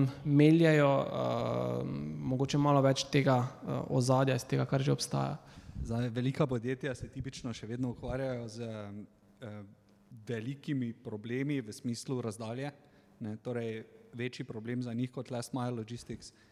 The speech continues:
Speaker 2: je verjetno transport, medcelinski transport ali pa meddržavni transport. Ne, prej sva govorila z Miho pred, eh, tem pogovorom, ne. Em,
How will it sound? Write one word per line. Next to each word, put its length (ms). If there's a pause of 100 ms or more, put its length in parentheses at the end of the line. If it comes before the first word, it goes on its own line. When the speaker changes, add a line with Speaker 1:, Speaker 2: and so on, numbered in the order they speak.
Speaker 2:
je 280
verjetno 560 (300)
transport, 600 (100)
medcelinski 760
transport 580
ali 140
pa 140
meddržavni 880
transport. 480 (440)
Ne, 180
prej 220
sva 200
govorila 440
z 240
Miho 320
pred, 300 (100)
eh, 280
tem 200
pogovorom, 480
ne. 160 (560)
Em, 400